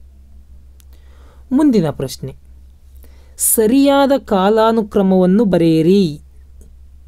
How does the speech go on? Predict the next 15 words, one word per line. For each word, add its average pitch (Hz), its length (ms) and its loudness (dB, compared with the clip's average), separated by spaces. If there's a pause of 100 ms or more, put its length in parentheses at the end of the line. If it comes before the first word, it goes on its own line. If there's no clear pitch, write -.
(300)
ಸರಿಯಾದ 196 640 0 (180)
ಕಾಲಾನುಕ್ರಮವನ್ನು 180 1300 0 (260)
ಬರೆಯಿರಿ. 156 520 0 (1120)
ಒಂದನೇದು 196 300 0
ಏನು 160 140 -4
ಕೊಟ್ಟಿದ್ದಾರೆ? 151 400 -2 (540)
ಪೂರ್ಣ 240 380 2
ಸ್ವರಾಜ್ 190 560 -2
ಬೇಡಿಕೆ 160 380 -2
ಅಂತ 160 120 -6
ಕೊಟ್ಟಿದ್ದಾರೆ. 143 500 -6 (180)
ಎರಡನೇದು 165 480 0 (540)
ಅಸಹಕಾರ 214 640 -2
ಚಳುವಳಿ 180 460 -2 (180)
ಆರಂಭ 165 300 -2